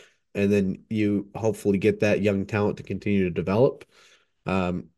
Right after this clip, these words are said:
my concern with the Rockets is, you know, if a guy like a Jalen Green or Jabari Smith Junior just stays stagnant, if they decide they need to move on from them to either bring in other guys with some potential that are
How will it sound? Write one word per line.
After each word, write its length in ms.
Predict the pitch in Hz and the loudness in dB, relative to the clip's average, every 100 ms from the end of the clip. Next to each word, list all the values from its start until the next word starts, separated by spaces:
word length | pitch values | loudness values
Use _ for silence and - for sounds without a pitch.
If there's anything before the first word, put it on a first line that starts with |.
| _ - | _ -6
my 340 | 113 113 123 | 0 4 4
concern 480 | 135 113 104 117 104 | 4 2 0 2 2
with 140 | 101 104 | 2 2
the 60 | |
Rockets 480 | 95 92 87 85 - | 2 2 -4 -10 -6
is, 500 | 82 80 76 - - _ _ _ - | -2 -2 -4 -10 -14 _ _ _ -4
you 100 | 98 | -2
know, 160 | 85 82 | -2 -4
if 140 | - | -6
a 40 | |
guy 200 | 87 95 | -2 0
like 220 | 90 90 95 | 2 0 -2
a 60 | |
Jalen 340 | 95 95 92 87 | -2 -2 -2 -6
Green 360 | 87 90 90 | -6 -4 -4
or 120 | 90 | -4
Jabari 360 | 85 - 92 90 | -6 -4 -2 -2
Smith 220 | - 90 | -6 -10
Junior 440 | - 92 87 85 - _ _ _ _ _ _ _ | -6 -6 -4 -6 -8 _ _ _ _ _ _ _
just 200 | 113 - | -4 -2
stays 280 | - 107 98 | 2 2 2
stagnant, 520 | 113 110 92 82 - _ | 2 2 2 -2 -6 _
if 220 | 87 92 - | -6 -4 2
they 160 | 104 | 2
decide 440 | 87 95 104 92 85 | 2 -2 0 0 -2
they 100 | 92 | -2
need 180 | 92 | -2
to 40 | 90 | 0
move 280 | 95 101 104 | 2 2 2
on 260 | 110 110 | 2 2
from 240 | 101 95 90 | 0 -4 -2
them 400 | 92 87 85 90 - | -2 -2 -6 -10 -4
to 380 | 98 87 82 - - - - _ _ | 0 0 -2 -8 -20 -20 -20 _ _
either 560 | 98 98 87 90 85 - _ _ _ _ _ _ _ _ _ _ _ _ - - | 0 0 2 0 0 -6 _ _ _ _ _ _ _ _ _ _ _ _ -8 2
bring 180 | 113 | 2
in 80 | 110 | 4
other 180 | 107 104 | 4 4
guys 480 | 95 104 98 98 - | 4 2 4 2 0
with 120 | 92 | -4
some 200 | - 92 | -4 -8
potential 600 | - - 113 - 110 101 | -8 -2 -2 2 4 6
that 120 | 104 | 6
are 400 | 104 101 101 110 | 6 6 4 0